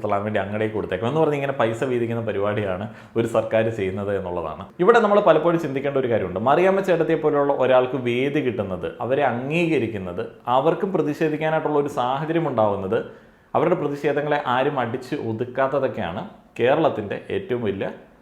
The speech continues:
ഒരു പ്രത്യേകത എന്ന് പറയുന്നത്. മറ്റൊരു സംസ്ഥാനത്തായിരുന്നു എന്നുണ്ടെങ്കിൽ, ബി ജെ പി ഭരിക്കുന്ന ഒരു സംസ്ഥാനത്തായിരുന്നു മറിയ ചേട്ടത്തിയുടെ ഒരു പ്രതിഷേധം എന്നുണ്ടെങ്കിൽ, മറിയ ചേട്ടത്തിയും ഇപ്പോൾ ഉണ്ടാവില്ല. മറിയ ചേട്ടത്തിയുടെ വീട്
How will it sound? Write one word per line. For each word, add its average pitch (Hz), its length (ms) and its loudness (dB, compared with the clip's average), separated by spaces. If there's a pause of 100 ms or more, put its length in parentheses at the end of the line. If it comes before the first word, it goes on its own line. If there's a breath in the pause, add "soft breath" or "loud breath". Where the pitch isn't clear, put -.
(280 soft breath)
ഒരു 160 140 6
പ്രത്യേകത 175 400 4
എന്ന് 127 140 0
പറയുന്നത്. 87 340 -6 (180)
മറ്റൊരു 214 280 6
സംസ്ഥാനത്തായിരുന്നു 165 760 4
എന്നുണ്ടെങ്കിൽ, 101 400 -2
ബി 127 140 0
ജെ 170 120 4
പി 180 100 6
ഭരിക്കുന്ന 151 300 -2
ഒരു 143 100 -6
സംസ്ഥാനത്തായിരുന്നു 131 880 0
മറിയ 117 260 0
ചേട്ടത്തിയുടെ 123 420 0
ഒരു 117 120 -4
പ്രതിഷേധം 131 500 -2
എന്നുണ്ടെങ്കിൽ, 101 420 -4 (380 loud breath)
മറിയ 160 240 4
ചേട്ടത്തിയും 175 400 4
ഇപ്പോൾ 156 160 4 (100)
ഉണ്ടാവില്ല. 131 400 4 (240)
മറിയ 123 220 2
ചേട്ടത്തിയുടെ 127 420 2
വീട് 127 220 2